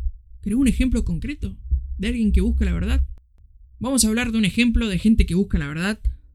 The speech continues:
en situaciones conflictivas, sinceramente donde corre peligro su vida.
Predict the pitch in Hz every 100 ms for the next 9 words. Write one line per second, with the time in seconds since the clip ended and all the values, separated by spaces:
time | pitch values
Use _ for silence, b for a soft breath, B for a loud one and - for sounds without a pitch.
0 | - - 175 175 170 160 - 208 - 196
1 | 185 185 - 254 196 170 - - - -
2 | - 208 196 254 233 240 233 208 190 180
3 | - b b - _ 220 226 190 185 190
4 | 175 175 156 135 135